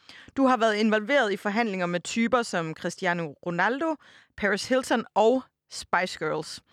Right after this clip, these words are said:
Lige nu, der er du i, øh, Reykjavik. Det har egentlig ikke noget med noget at gøre, men, øh, det er derfor, du er med på en telefon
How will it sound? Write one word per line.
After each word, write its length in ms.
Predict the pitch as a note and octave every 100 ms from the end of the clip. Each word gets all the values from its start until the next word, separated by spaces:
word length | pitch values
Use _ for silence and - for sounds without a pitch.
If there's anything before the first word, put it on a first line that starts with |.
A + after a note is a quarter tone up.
| -
Lige 140 | D4 E4
nu, 140 | D4 D4+
der 60 |
er 100 | C#4
du 180 | A#3+ A3
i, 180 | F#3+ F#3+
øh, 160 | F#3 F3+
Reykjavik. 500 | G#3 C4 A#3 B3 - - - - -
Det 80 |
har 80 | G3+
egentlig 240 | F3 E3+ F3+
ikke 120 | G#3
noget 140 | F#3+
med 80 | F#3
noget 300 | F#3 G3 G3+
at 80 | G3
gøre, 260 | G#3+ A#3
men, 260 | B3 G#3 G3
øh, 60 | F#3+
det 140 | F#3+
er 60 | A3+
derfor, 260 | A#3 A#3
du 80 | G#3
er 40 |
med 80 | A3
på 100 | -
en 60 | G#3
telefon 480 | G3 F#3 C#4 A#3